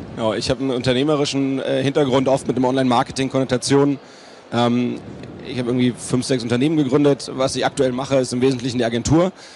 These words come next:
Ähm, Arkham drei haben wir gegründet vor fünf Jahren und letztes Jahr sind wir, ähm, von Publicis aufgekauft worden und, äh, sind jetzt dabei, uns Stück für Stück mit Performance zu integrieren.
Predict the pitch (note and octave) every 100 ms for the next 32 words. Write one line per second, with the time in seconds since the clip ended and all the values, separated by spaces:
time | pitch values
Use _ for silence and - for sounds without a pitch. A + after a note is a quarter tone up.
0 | - - B2 B2 C#3 D3 C3+ B2+ D3+ D3
1 | C#3+ C3 A2+ C#3 C3+ - A#2+ C3+ C3 A#2+
2 | C3 D#3 C3+ B2+ C3+ C#3 B2+ C3 B2+ B2+
3 | A#2+ B2+ A#2+ B2+ A#2+ B2+ A#2 A2+ A2 -
4 | - - - - A#2+ C#3 D3 C3+ C3 F#3+
5 | E3+ D3+ - C#3 C#3 C#3 B2+ B2+ C3 B2+
6 | A#2 B2 B2 - - C#3 A#2+ B2+ A#2+ C3
7 | - B2 C3 C3 A#2+ A2+ B2+ C3 C3 A#2+
8 | A2+ A#2+ C3+ C3+